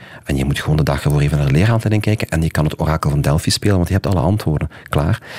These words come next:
En volg maar gewoon dat cursusje, die cursus die je door iemand anders in een drukkerij is samengesteld.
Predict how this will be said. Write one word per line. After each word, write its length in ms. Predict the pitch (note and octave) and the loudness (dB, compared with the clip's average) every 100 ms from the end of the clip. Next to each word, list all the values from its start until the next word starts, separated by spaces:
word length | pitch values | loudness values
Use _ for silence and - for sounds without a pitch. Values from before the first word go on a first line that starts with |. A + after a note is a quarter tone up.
| - - | -16 -6
En 160 | D2 | -2
volg 220 | C#2+ E2+ | 0 0
maar 120 | - C#2+ | 2 0
gewoon 380 | C#2 D2 F#2 | 0 2 2
dat 160 | G#2 - | 2 -2
cursusje, 480 | - F2 - - - - | -2 -2 -2 -4 -8 -6
die 260 | - D#2+ | -4 -2
cursus 280 | - F2 - | 0 0 0
die 80 | D#2+ | -2
je 60 | D#2+ | -2
door 120 | C#2+ | 0
iemand 240 | F2 C#2 | 0 0
anders 280 | - D#2+ G#2+ | 2 2 4
in 60 | G2 | 2
een 60 | E2+ | 2
drukkerij 360 | D2 D2 D2 | -2 -2 -2
is 120 | C2+ | 0
samengesteld. 720 | - F#2 G#2 G#2 - F2 F#2+ | 0 0 0 0 -2 -4 -4